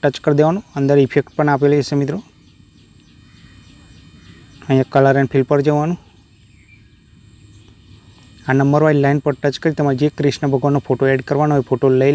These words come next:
લેવાનો અને એડ કરી લેવાનો. આ રીતે ફોટો ચેન્જ કરી લેવાનો. આ પાર્ટિકલ ઓફ કરશો એટલે તમને ફોટો દેખાશે, નહીં તો ફોટો દેખાય નહીં મિત્રો. આ રીતે ફોટો ચેન્જ, ફોટો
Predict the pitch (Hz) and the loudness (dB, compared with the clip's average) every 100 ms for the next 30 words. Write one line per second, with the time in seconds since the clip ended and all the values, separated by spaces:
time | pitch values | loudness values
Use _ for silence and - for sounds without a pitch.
0 | 147 151 156 139 135 131 131 - 139 127 | 0 -2 -4 -4 -4 -4 -6 -4 -2 -2
1 | 123 123 120 - - - - - - - | -4 -8 -10 -16 -20 -20 -20 -20 -20 -20
2 | _ - - - - - - 139 143 160 | _ -20 -20 -20 -20 -16 -2 0 0 -2
3 | - 131 151 143 139 131 - 139 131 123 | -2 -2 -2 0 -2 -2 -2 0 2 0
4 | 123 120 - - - _ _ _ - _ | -6 -8 -14 -20 -20 _ _ _ -20 _
5 | _ _ - - - - - - - - | _ _ -20 -20 -20 -20 -20 -20 -20 -20
6 | - - - - - - - 143 - 135 | -20 -20 -20 -20 -20 -20 -6 -4 2 2
7 | 123 147 160 151 147 156 143 160 139 143 | 2 2 4 4 2 -4 -2 -2 -2 -2
8 | 139 135 127 127 127 127 127 127 127 135 | -4 -4 -4 -2 -2 -2 -4 -4 -4 -6
9 | - 127 135 131 131 131 131 135 - 196 | -4 -4 0 0 0 0 2 0 -4 -8
10 | - - - - - - - - - 123 | -10 -20 -20 -20 -20 -20 -20 -20 -6 -2
11 | 127 135 170 - - - - - - 139 | 0 0 -2 -12 -20 -20 -20 -20 -8 -2
12 | 135 160 160 151 - - - - - - | 0 0 -2 -2 -6 -18 -20 -20 -18 -6
13 | 135 - - - - - 165 | -6 -6 -20 -20 -20 -4 -2